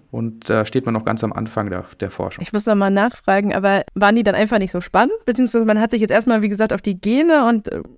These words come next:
Speaker 2: weil man gesehen hat, die Gene liefern den Baustein für die Proteine konzentriert?
Speaker 1: Mhm. Ja, also am Anfang hat man gemeint, dass die nicht so spannend sind, dass sich sozusagen die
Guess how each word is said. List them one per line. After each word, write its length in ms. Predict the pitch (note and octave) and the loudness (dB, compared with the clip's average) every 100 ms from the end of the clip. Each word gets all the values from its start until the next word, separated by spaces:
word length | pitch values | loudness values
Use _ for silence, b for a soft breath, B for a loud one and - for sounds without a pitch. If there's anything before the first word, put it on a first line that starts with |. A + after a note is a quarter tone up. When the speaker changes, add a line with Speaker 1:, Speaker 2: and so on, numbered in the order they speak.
| - - | -20 -2
Speaker 2:
weil 140 | G#3 | 2
man 180 | G#3 G#3 | 4 2
gesehen 300 | G3+ A3 A#3+ | 0 2 2
hat, 100 | A3+ | 2
die 80 | F#3+ | 0
Gene 320 | G#3 A#3 A3+ | 2 2 2
liefern 260 | A3 A3 A3 | 0 0 0
den 120 | G3+ | 4
Baustein 340 | G3+ A#3+ G#3 | 2 2 -2
für 100 | G#3 | -2
die 120 | G3+ | -6
Proteine 560 | - G3+ F#3+ G3+ C#4 G4+ | -2 -2 0 0 0 0
konzentriert? 440 | F4 D#4+ D#4+ D#4 B3 | -2 -2 -2 -2 -4
Speaker 1:
Mhm. 120 | - B B B B | -10 B B B B
Ja, 200 | B2 A#2+ - - | 0 0 -4 -2
also 380 | B2+ C3+ C3 - | 0 2 2 0
am 140 | C3 | -2
Anfang 320 | - F3+ F3 D#3+ | -2 -2 0 -2
hat 160 | E3+ | -2
man 220 | E3 D#3 D3+ | -2 -2 -4
gemeint, 480 | D3 A#2+ B2 C3+ - | -2 0 0 -2 -2
dass 160 | A2 - | -4 -2
die 80 | |
nicht 180 | A2 A#2+ | -4 -4
so 140 | - G#2+ | -6 -8
spannend 380 | - G2+ A2+ | -4 -2 -2
sind, 420 | A2+ D3 F3 - A#2 | -4 -6 -6 -6 -6
dass 100 | - | -4
sich 140 | A#2+ | -4
sozusagen 520 | B2+ B2+ A#2 A2+ B2 | -4 -4 -2 -2 -2
die 380 | A2+ G#2+ G#2+ | -4 -4 -4